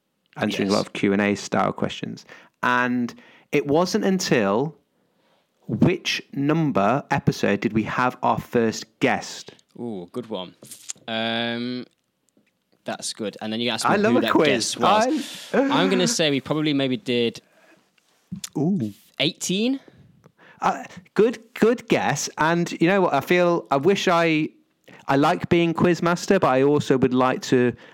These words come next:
Speaker 1: I can't answer this question because I know the answer, if you
Speaker 2: Yeah.
Speaker 1: know what I mean.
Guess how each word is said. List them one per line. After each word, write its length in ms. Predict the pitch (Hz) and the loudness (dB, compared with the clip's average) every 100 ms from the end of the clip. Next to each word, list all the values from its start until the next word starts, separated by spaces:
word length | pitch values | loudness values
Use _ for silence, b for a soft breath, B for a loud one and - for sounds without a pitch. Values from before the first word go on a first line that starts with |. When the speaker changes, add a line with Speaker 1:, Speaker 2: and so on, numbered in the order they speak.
| B | B
Speaker 1:
I 120 | 135 | 0
can't 260 | - 156 | 0 0
answer 260 | 147 156 - | 0 -2 0
this 140 | 113 | -2
question 340 | - 117 - 110 | 0 -2 0 -2
because 200 | 98 113 | 0 0
I 80 | 110 | 2
know 180 | 110 | 2
the 80 | 98 | 2
answer, 240 | 123 127 - | 2 0 -2
if 60 | |
you 80 | 98 | 0
Speaker 2:
Yeah. 60 | 98 | 0
Speaker 1:
know 60 | |
what 60 | 95 | 0
I 40 | |
mean. 120 | 98 | -2